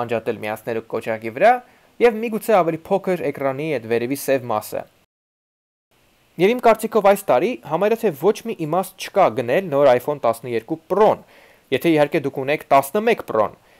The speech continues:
քանի որ փոփոխությունները շատ քիչ են։ Իսկ եթե ունեք ավելի հին մոդելներ և ուզում էիք ինչ-որ նոր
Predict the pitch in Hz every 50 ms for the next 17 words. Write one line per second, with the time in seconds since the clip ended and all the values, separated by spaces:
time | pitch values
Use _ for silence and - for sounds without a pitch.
0 | _ _ _ _ _ _ - - 147 156 156 170 156 170 151 165 160 175 170 -
1 | - 180 196 214 202 160 143 - - - 196 208 208 - - 110 - - - 82
2 | - - _ _ _ _ - - _ _ _ 175 180 - 220 208 220 214 196 196
3 | 196 202 190 185 175 170 175 180 180 185 147 135 143 165 185 180 156 143 139 131
4 | 120 127 120 117 117 120 156 220 339 - - 131 139 139 135 139 135 156 160 151
5 | 139 135 127 - 127 - - 135 127 120 120 131 131 123 -